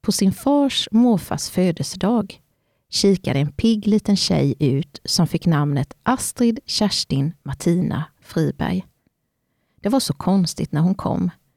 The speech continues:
Hela livet sattes på ända. Så förberett och ändå så överraskande. Jag vet att jag tänkte där på sjukhuset, har de verkligen tänkt igenom det här? Ska de släppa hem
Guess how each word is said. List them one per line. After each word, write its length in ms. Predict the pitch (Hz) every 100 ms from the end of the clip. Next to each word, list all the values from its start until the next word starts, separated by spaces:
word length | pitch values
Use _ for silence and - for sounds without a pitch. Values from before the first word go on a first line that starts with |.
| _ _ _ _
Hela 260 | - 180 160
livet 500 | 180 143 143 147 -
sattes 380 | - 170 160 -
på 100 | 143
ända. 440 | 175 175 170 180 - _ _ _ _ _
Så 180 | - 220
förberett 880 | - 226 240 165 139 139 151 - -
och 140 | - -
ändå 340 | 214 208 160
så 200 | 156 -
överraskande. 840 | 170 170 170 - - - 139 - 175 - _ _ _ _ _ _ _ _ _ _ -
Jag 140 | 208
vet 320 | 233 151 151
att 100 | 170
jag 120 | 165 -
tänkte 380 | 175 170 -
där 120 | 156 160
på 120 | 156
sjukhuset, 880 | - 180 - - 165 - - - - _ _ _ _
har 140 | -
de 120 | 180 170
verkligen 460 | 190 226 - 127
tänkt 280 | - 127 -
igenom 500 | 196 202 120 - 165
det 60 | 262
här? 300 | 330 - 185 _ _ _ _ _ _ _ _
Ska 200 | - -
de 120 | 190
släppa 380 | 180 - 180 -
hem 440 | 208 - - 254